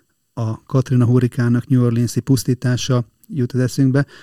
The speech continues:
Ott azt lehetett látni, hogy a hurrikán elvonulása után napokig, sőt hetekig, ö, tartott a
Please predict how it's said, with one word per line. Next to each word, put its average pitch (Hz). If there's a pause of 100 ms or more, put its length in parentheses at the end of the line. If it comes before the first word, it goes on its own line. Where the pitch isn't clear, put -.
(120)
Ott 139
azt 151
lehetett 143
látni, 143
hogy 135 (280)
a 123 (720)
hurrikán 143
elvonulása 139
után 131 (320)
napokig, 131
sőt -
hetekig, 120 (460)
ö, 107 (260)
tartott 117
a 110